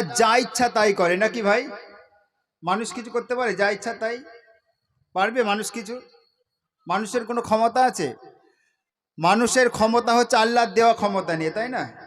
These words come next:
মানুষের শক্তি আল্লাহর দেওয়া শক্তি নিয়ে। তো সেই সর্বশক্তিমান, তিনি যা ইচ্ছা তাই করেন।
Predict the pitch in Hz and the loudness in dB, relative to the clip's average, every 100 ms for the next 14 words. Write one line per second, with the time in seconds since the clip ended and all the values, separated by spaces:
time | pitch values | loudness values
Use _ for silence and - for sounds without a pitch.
0 | - - 165 208 233 - 247 - 220 220 | -20 -10 -2 -2 -2 0 0 0 -4 -4
1 | - 247 262 - _ _ _ _ - 175 | -6 -8 -8 -14 _ _ _ _ 0 2
2 | 214 233 214 214 220 196 190 - 160 131 | 4 2 2 4 4 2 -2 -4 -6 -6
3 | 113 98 - _ _ _ _ _ _ _ | -8 -12 -20 _ _ _ _ _ _ _
4 | _ - 202 262 254 220 233 240 233 226 | _ -6 -2 0 2 2 2 2 2 0
5 | 220 247 240 240 151 160 - - - _ | -2 0 4 4 2 -6 -14 -20 -20 _
6 | _ _ - - 254 277 190 285 294 285 | _ _ -18 -6 -2 -2 2 4 4 2
7 | 269 269 233 220 180 147 | -2 2 2 2 0 -2